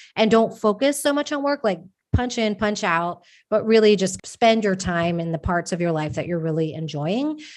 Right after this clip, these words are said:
Um, and so that was a, I think, a great balance to twenty twenty-one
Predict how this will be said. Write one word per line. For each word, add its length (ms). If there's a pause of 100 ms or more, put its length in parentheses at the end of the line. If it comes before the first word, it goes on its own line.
(200)
Um, 460
and 160
so 300
that 160
was 140
a, 260
I 120
think, 200
a 80
great 260
balance 460
to 80
twenty 320
twenty-one 640